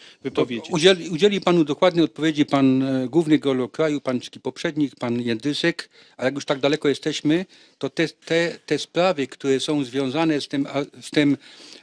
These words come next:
Speaker 2: e, e, z tym nowelizacją teraz tej ustawy, one wróciły, wróciły z powrotem do Ministerstwa Ochrony Środowiska, e, drugiej instancji,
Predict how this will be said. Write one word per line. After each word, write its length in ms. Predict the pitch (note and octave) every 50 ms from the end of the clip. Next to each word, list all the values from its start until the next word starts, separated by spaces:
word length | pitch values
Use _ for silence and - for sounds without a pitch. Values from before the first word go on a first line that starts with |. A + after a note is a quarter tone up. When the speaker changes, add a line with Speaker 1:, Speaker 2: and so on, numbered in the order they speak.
| _ _ -
Speaker 2:
e, 40 | C3 C3 C3 C3 C3 C3 C3+ C3 C#3 C#3 C3+ C3+
e, 40 |
z 80 | C3 -
tym 140 | - D3 D3
nowelizacją 560 | D#3 D3 D3+ D#3 C#3+ B2+ F3 G3 - - C3+
teraz 220 | - - C#3 C3 -
tej 120 | - C#3
ustawy, 520 | B2+ A#2 - - C#3 A#2+ A2 D3 E3 F#3 F#3 _ - - - - - - _ _
one 280 | - D3+ F3+ F#3+ F#3 D#3+
wróciły, 500 | C3+ D#3 D3+ - - E3+ E3+ D#3+ D3+ - - - D#3
wróciły 440 | D#3 C3+ - F#3 G3+ - - G3+ F#3
z 80 | D#3+ -
powrotem 460 | - E3 C#3+ D3 F#3 F3+ - E3+ C#3
do 100 | B2 C#3+
Ministerstwa 680 | C#3 C#3+ C#3+ - - E3+ D#3+ - - D#3 C#3+ C#3+ - - - - -
Ochrony 280 | - B2+ E3+ E3 E3 D3
Środowiska, 540 | - - C#3+ C#3 E3+ - - - D#3+ D#3+ - - -
e, 160 | C#3 C#3 C3
drugiej 260 | C3 F#3 E3 D#3 D3+
instancji, 600 | C#3+ A#2+ - - C#3 C3 B2 - - F#3+ G#3 G#3+